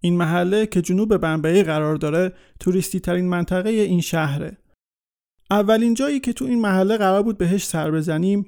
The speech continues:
کافه لئوپولد بود. این کافه یکی از مشهورترین کافه های بمبئیه و یکی از دو کافه مشهور متعلق به پارسیان ایرانه. کافه پارسی مشهور دیگه به اسم کافه ماندگار تو همین محله کولابا قرار داره.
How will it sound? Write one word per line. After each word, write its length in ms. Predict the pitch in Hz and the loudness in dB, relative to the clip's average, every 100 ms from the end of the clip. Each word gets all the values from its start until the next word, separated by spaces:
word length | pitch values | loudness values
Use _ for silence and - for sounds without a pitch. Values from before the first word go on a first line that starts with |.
| - | -4
کافه 280 | 160 160 | -4 0
لئوپولد 580 | 165 156 156 - 165 147 - | 0 0 0 0 -2 -2 -6
بود. 240 | - - - _ _ | -18 -18 -20 _ _
این 160 | 175 170 | -2 0
کافه 360 | - 175 175 | 2 0 2
یکی 340 | 220 226 233 - | 2 2 -2 -2
از 200 | 220 202 | -2 0
مشهورترین 640 | 202 185 208 208 202 208 | -2 0 0 0 0 0
کافه 260 | - 208 214 | 0 -2 0
های 240 | 214 240 | 0 2
بمبئیه 680 | 180 165 165 156 185 180 180 - - - | 2 2 2 0 2 2 0 -4 -6 2
و 100 | 180 | 4
یکی 280 | 214 - | 4 2
از 160 | 185 156 | 0 2
دو 80 | 160 | -2
کافه 400 | - 160 190 185 | -2 -2 0 0
مشهور 480 | 165 156 - 196 185 | 0 -2 -4 -2 0
متعلق 520 | 156 160 156 170 165 | -2 -2 -2 -2 -2
به 100 | 160 | -4
پارسیان 540 | - 156 135 170 175 | -2 -4 -2 0 0
ایرانه. 540 | 170 151 151 147 135 165 _ _ - - _ | 0 -2 -2 -4 -6 -10 _ _ -20 -20 _
کافه 300 | - 160 170 | -4 -2 0
پارسی 440 | 160 165 165 - 185 | 0 0 0 0 0
مشهور 460 | 180 170 - 190 | 0 -2 2 2
دیگه 400 | 185 180 226 226 - - - | 2 0 2 2 0 -16 -2
به 160 | 175 | 2
اسم 220 | 208 - 190 | 2 0 -2
کافه 320 | - 170 180 | -2 -2 0
ماندگار 720 | 180 175 175 180 233 240 233 - - | 0 0 0 0 0 0 -2 -10 -4
تو 120 | 220 | 0
همین 280 | 196 202 185 | 2 2 2
محله 420 | 156 160 160 175 | 0 0 2 0
کولابا 480 | 170 160 151 160 139 | 2 0 0 -2 -4
قرار 300 | 120 - - | -6 -8 -8
داره. 300 | 135 - | -10 -12